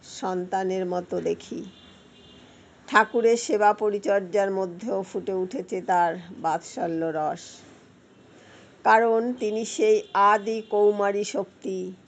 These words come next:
যার আত্মবিঘোষণ আমরা আগে শুনেছি দেবী সূক্তে, "অহং সুবে পিতরমস্য মূর্ধন, বিশ্বপিতারও আমি প্রসবিতা।"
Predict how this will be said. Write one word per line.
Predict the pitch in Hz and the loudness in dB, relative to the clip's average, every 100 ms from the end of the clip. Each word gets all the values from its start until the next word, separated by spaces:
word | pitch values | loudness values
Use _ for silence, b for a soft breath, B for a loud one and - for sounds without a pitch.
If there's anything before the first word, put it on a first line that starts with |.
| _ _ _ _ _ _ - | _ _ _ _ _ _ -6
যার | 202 202 196 185 - | 2 6 6 4 0
আত্মবিঘোষণ | 202 214 _ 233 214 208 214 208 277 196 190 - | -2 -2 _ -4 0 2 2 0 -4 -2 -4 -4
আমরা | 196 190 196 - | -6 -2 -2 2
আগে | 190 190 196 | 2 2 -2
শুনেছি | 190 277 190 185 - 190 180 190 - - - - _ 185 | -4 -6 -6 -6 -6 -4 -4 -6 -12 -20 -20 -20 _ -6
দেবী | 196 190 190 | -2 -2 -2
সূক্তে, | 185 185 - - 170 175 185 - - - - - _ - - - - - _ - - - - - - - - | -4 -8 -8 -6 -4 -4 -6 -16 -20 -20 -20 -20 _ -20 -20 -20 -20 -20 _ -20 -20 -20 -20 -20 -20 -20 0
"অহং | 214 233 320 262 247 | 2 4 4 4 2
সুবে | 240 - 220 233 233 226 220 - | -2 -4 2 4 6 4 2 -2
পিতরমস্য | 220 233 226 214 214 226 233 - 220 | -4 0 2 2 4 0 -2 -4 -2
মূর্ধন, | 214 214 190 190 277 208 196 190 185 180 - _ - | 0 0 -2 -4 0 2 2 0 -2 -4 -10 _ -6
বিশ্বপিতারও | 202 - - 302 - 196 202 190 190 | -4 -4 -8 -8 -6 0 2 2 2
আমি | 185 185 180 | 0 0 -2
প্রসবিতা।" | 185 180 185 175 170 - 180 190 | -4 -6 -6 -6 -6 -6 -6 -6